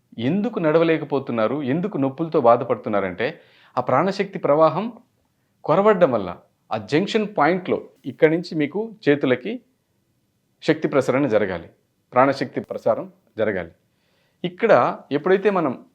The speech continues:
వీటిని ఇలా ఫ్రీగా చేయగలుగుతామో ఇక్కడి నుంచి శక్తి విడుదలైపోతుంది,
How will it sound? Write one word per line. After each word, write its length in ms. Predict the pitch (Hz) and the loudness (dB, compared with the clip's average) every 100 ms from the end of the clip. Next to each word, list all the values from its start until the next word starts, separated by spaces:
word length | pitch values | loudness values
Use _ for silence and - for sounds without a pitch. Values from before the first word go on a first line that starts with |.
| - | -4
వీటిని 360 | 139 147 113 - - _ _ _ _ | 0 0 -2 -6 -14 _ _ _ _
ఇలా 320 | 131 123 101 - - | 2 4 4 0 -2
ఫ్రీగా 520 | 139 147 147 - - _ _ _ _ _ _ _ _ _ _ _ _ _ - | 2 4 2 0 -4 _ _ _ _ _ _ _ _ _ _ _ _ _ 0
చేయగలుగుతామో 720 | 131 147 135 104 82 85 113 208 _ _ _ _ _ _ _ _ _ _ _ _ _ _ _ _ _ _ | 4 4 4 0 -4 -6 -8 -12 _ _ _ _ _ _ _ _ _ _ _ _ _ _ _ _ _ _
ఇక్కడి 260 | 151 156 190 | -2 2 2
నుంచి 200 | 202 208 | 2 0
శక్తి 260 | 208 208 | -2 0
విడుదలైపోతుంది, 800 | 190 190 220 208 196 196 180 185 | 0 4 6 6 4 -2 -4 -6